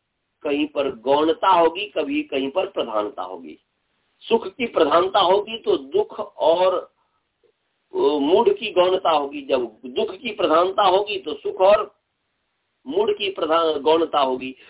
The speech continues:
जब मूढ़ता की प्रधानता होगी तो उस समय सुख और दुख की गौणता होगी। तो ये गुण प्रधान भावकृत, गुण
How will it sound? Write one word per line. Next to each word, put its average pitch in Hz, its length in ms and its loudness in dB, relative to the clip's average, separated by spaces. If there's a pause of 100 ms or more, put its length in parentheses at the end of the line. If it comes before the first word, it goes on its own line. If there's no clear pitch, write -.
(220)
जब 143 180 4
मूढ़ता 208 680 2
की 208 140 -6
प्रधानता 185 480 0
होगी 180 460 0 (260)
तो 156 140 -4
उस 143 60 -10
समय 127 260 -4
सुख - 300 -12
और 139 320 -4 (120)
दुख 143 220 -6
की - 360 -12 (140)
गौणता 104 380 -2
होगी। - 320 -18 (420)
तो 190 120 10
ये 220 480 2
गुण 240 460 -2
प्रधान 175 520 -2
भावकृत, 139 880 -2 (520)
गुण 220 300 4